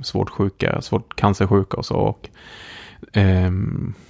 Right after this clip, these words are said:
licensen på det här höll på att gå ut, eller patentet på det höll på att gå ut, så att de visste att vi måste lansera något nytt, liksom en ny storsäljare. Och då, eh, lanserade de här Oxycontin, som är liksom en, en smärtstillande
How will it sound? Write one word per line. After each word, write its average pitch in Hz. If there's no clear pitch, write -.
licensen 113
på -
det 104
här 101
höll 104
på 104
att 98
gå 104
ut, -
eller 107
patentet -
på -
det 101
höll 110
på -
att 107
gå 107
ut, -
så -
att 107
de 101
visste -
att 107
vi 104
måste 98
lansera 101
något 104
nytt, -
liksom 104
en 98
ny 98
storsäljare. 107
Och 107
då, 110
eh, 107
lanserade 104
de 104
här 107
Oxycontin, 139
som 110
är 101
liksom -
en, 98
en 101
smärtstillande 101